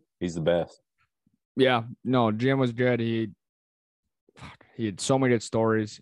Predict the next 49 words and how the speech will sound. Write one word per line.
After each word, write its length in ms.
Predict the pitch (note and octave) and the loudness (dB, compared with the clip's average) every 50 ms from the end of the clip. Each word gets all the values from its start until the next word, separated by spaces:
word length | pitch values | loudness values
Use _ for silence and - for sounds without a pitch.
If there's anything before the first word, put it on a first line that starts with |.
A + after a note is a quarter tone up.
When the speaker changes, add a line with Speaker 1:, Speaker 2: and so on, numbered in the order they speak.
| _ | _
Speaker 2:
He, 360 | - A2+ A2 G#2 G2+ G2+ F#2+ - - | -8 -4 -4 -2 -2 -2 -4 -4 -4
like 140 | G2+ G2+ F#2 | -6 -4 -2
we 80 | G2+ | -4
said, 220 | G2+ - - A2 G#2 | -4 -2 -2 -2 -2
he's 100 | G2+ G2 | -2 -2
a 60 | G2 | -2
winner. 460 | F#2+ G#2+ A2+ A#2 A#2 A2+ A2+ A2+ A2 - _ _ _ _ _ _ _ - - _ | -2 -2 -2 0 0 0 0 0 -2 -4 _ _ _ _ _ _ _ -20 -16 _
He's 120 | A2 G2+ | -10 -6
done 180 | F#2+ A2+ A2+ A2+ | -2 -2 -2 0
it, 100 | A2 G#2 | -2 -4
you 100 | - F#2+ G#2 | -4 -6 -4
know, 160 | G2+ F#2+ F#2+ | -4 -4 -4
fifteen-time 840 | - - A#2 G#2 - A#2 A2 G#2 G2 A2 G#2+ G#2+ A2 G#2+ G#2 G2+ - - _ | -4 -6 -6 -6 -4 -6 -6 -4 -2 -2 -2 -2 -2 -4 -4 -8 -10 -14 _
provincial 320 | - - A2+ A2 G#2+ A2+ G2+ | -10 -6 -6 -4 -4 -6 -6
champion. 580 | - - A2 G#2+ G#2+ G#2 - A2 G#2+ G#2+ G2+ - _ _ _ _ _ _ _ _ _ _ _ _ _ _ | -4 -4 -2 -2 -2 -4 -4 -6 -6 -6 -8 -12 _ _ _ _ _ _ _ _ _ _ _ _ _ _
He's 160 | - G#2 G#2 | -8 -4 -2
in 180 | A2+ A2+ A2 G#2+ | -2 -2 0 -2
the, 160 | G#2+ G2 F2 - _ _ _ _ | -4 -4 -6 -12 _ _ _ _
the 80 | G#2+ F#2+ | -4 -2
Hall 240 | - A2 A2 A2+ A2 | 0 2 2 2 2
of 60 | - | 0
Fame's 260 | - A2+ A2+ G#2+ G#2+ | 0 -2 -2 0 0
everything 260 | G#2+ G#2+ A2 G#2+ G#2+ | 0 0 0 -2 -2
he 100 | G#2+ G#2 | -2 -4
can 100 | G#2 G2+ | -4 -4
be 200 | G2+ A2 A2 G#2+ | -4 -2 -2 -2
in, 280 | G#2+ A2 G#2+ G#2+ G#2 F#2 | -2 -2 -2 -4 -6 -8
you 60 | - | -8
know, 120 | G2 F#2 F2 | -8 -8 -8
a 40 | - | -6
street 340 | - - F#2+ A#2 A#2 F2 G#2 | -4 -2 -2 -2 -2 0 0
Speaker 1:
One 140 | G#2+ G#2+ A2 | -2 0 0
Speaker 2:
named 100 | G#2+ G2 | 0 0
Speaker 1:
of 80 | G2 - | 0 0
those 80 | - | 0
Speaker 2:
after 100 | A2 A2 | 0 0
him. 60 | A2 - | 0 -2
Speaker 1:
in 40 | - | -4
there. 60 | - - - _ _ _ - - - | -6 -12 -18 _ _ _ -20 -20 -4
Speaker 2:
He's 160 | - C3 B2 | -2 0 2
legit. 420 | B2 A#2 G2+ G#2 G#2 G2+ - - _ | 2 2 2 2 0 0 0 -2 _
Tori. 420 | - - B2 A#2 A2 G2 E2+ - _ _ _ _ _ _ _ _ _ _ | -4 -2 0 0 0 0 -4 -6 _ _ _ _ _ _ _ _ _ _
Um, 640 | - G#2 G2+ G2+ G2+ G2 G2 G2 G2+ G2 G2 F#2+ B1 - _ _ _ _ _ _ _ | -2 0 0 2 2 2 0 0 0 -2 -4 -6 -12 -16 _ _ _ _ _ _ _
<laughs> 400 | _ - A2 - - - - - | _ -4 -4 -4 -4 -6 -6 -4
you 80 | C3 A#2+ | -2 0
know, 260 | A#2+ B2 B2+ A2+ - - - - - - | 2 2 0 0 -4 -8 -16 -20 -16 -2
quick, 200 | - D#3+ - - - - - - - - - - - - - - - | 0 0 0 0 -4 -8 -12 -14 -6 -2 -2 0 0 0 -2 -2 -2
quick, 340 | - D#3 D#3+ D3+ C#3 - - | 2 2 2 2 2 2 4
uh, 440 | C#3+ C3+ C3 B2+ B2 A#2+ A#2 A#2 | 4 6 6 6 6 6 4 4